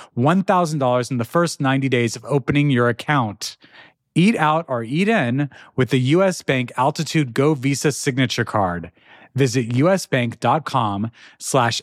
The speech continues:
altitude go to apply. Limited time offer. The creditor and issue of this card is U S Bank National Association, pursuant to a license from Visa U S A Inc.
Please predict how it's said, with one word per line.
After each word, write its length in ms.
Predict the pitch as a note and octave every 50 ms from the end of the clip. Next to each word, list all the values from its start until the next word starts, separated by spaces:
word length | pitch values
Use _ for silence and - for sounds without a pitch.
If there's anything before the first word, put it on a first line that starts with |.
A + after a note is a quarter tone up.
| - -
altitude 540 | D3 E3 - - F3 - - F#3+ E3+ C#3 B2
go 320 | D#3+ C#3 B2 A#2+ B2+ C3+
to 180 | - - - E3
apply. 520 | D#3 - - G3+ A#3 B3+ D#3+ G#2+ F2+ E2+ - _ _ _ _ _ _ _ _ _ _ _ _ _ _
Limited 380 | - C3+ E3+ F#3+ G3+ - G#3 -
time 240 | - E3 D#3+ D#3+ C#3+
offer. 440 | A2+ G2 G2 - - F2+ - A2+ - _ _ _ _ _ -
The 80 | -
creditor 480 | A#2 - D#3 D#3+ F3+ G3 F3 G3+ G3 G3
and 160 | D3+ B2+ B2+
issue 300 | B2+ C3 - - - D#3+
of 100 | D3 C3+
this 140 | C3+ B2 -
card 420 | - - B2 A2+ G#2 G2+ G#2+ A#2+
is 300 | - B2+ A2+ G2 G2 A2
U 140 | B2+ D3 E3
S 180 | E3 D#3+ - -
Bank 480 | - - - B2 B2 A#2+ - - G#2+
National 460 | B2 B2+ C3+ C3+ - - D#3+ C#3+ C#3
Association, 880 | C3+ B2 - C3 A#2+ A2 - - A#2 G#2+ G2+ F#2+ - - G2 F2 E2 E2 - - - - - - -
pursuant 520 | - E3+ D3+ - - - B3+ A3 D3 G#2+ - -
to 120 | - - C3
a 20 |
license 440 | A2+ A#2+ B2+ C3+ B2 - - D#3 C3
from 220 | - B2+ A#2 G#2+
Visa 320 | F#2+ C3 C#3+ C#3 - - D#3
U 180 | C3 B2+ C3+
S 180 | C#3 C3+ - -
A 220 | A#2+ A2+ A2 A2+
Inc. 380 | - C3 A2+ G2+ F#2+ - -